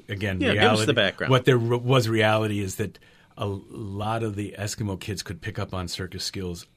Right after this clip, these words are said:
Speaker 1: at an incredible rate.
Speaker 2: Right.
Speaker 1: And the first kid we noticed was one of the first villages I did on my first trip to the,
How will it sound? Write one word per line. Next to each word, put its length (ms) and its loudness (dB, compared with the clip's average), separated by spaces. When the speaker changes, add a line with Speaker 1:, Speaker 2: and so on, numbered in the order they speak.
Speaker 1:
at 120 -4
an 100 -6
incredible 720 -10
rate. 200 -14
Speaker 2:
Right. 280 -8
Speaker 1:
And 120 -4
the 40 -6
first 560 -4
kid 240 -4
we 120 -4
noticed 380 -4
was 140 -10
one 120 -4
of 60 -6
the 60 -6
first 300 -8
villages 540 -6
I 100 -8
did 160 -6
on 160 -8
my 120 -12
first 380 -8
trip 260 -8
to 100 -10
the, 200 -10